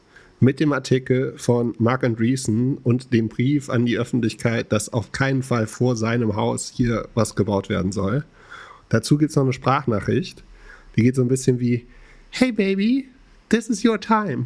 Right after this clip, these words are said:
follow your passion.“ Und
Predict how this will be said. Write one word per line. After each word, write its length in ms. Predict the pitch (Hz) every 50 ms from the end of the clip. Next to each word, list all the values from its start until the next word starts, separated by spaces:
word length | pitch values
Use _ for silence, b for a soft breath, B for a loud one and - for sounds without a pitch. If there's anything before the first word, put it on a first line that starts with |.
| - -
follow 340 | - - - 233 233 226 220
your 160 | 202 202 196
passion.“ 460 | 196 - 233 214 180 - - 151 107 - - B B B B B B B B B B B B B B - -
Und 480 | - 143 147 156 165 170 165 - -